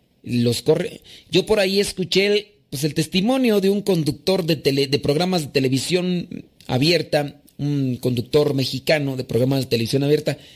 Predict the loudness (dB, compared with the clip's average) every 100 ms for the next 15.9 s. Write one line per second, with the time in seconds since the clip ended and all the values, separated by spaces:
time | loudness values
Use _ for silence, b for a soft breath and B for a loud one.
0 | B B B B B B _ _ -12 -2
1 | 2 2 2 0 0 -2 -2 -4 -2 0
2 | 0 0 0 0 2 2 0 -4 -10 _
3 | _ _ _ _ _ -2 2 2 0 -4
4 | -2 0 0 0 0 2 4 2 0 -2
5 | -2 -2 0 2 0 -2 -14 _ _ _
6 | _ _ _ _ _ _ _ _ _ B
7 | B B B -16 -8 -4 -2 -2 -2 0
8 | 0 0 2 2 0 -2 0 2 2 0
9 | 0 -2 0 0 0 -2 0 2 0 0
10 | 0 0 0 -2 0 0 0 -2 -4 -2
11 | 0 -2 -4 B B B _ _ -20 -20
12 | _ _ _ _ -4 2 2 2 0 -2
13 | -2 -2 -2 -2 0 4 4 2 0 0
14 | 2 0 0 0 0 0 -2 0 2 2
15 | 0 2 2 2 0 -2 -2 -4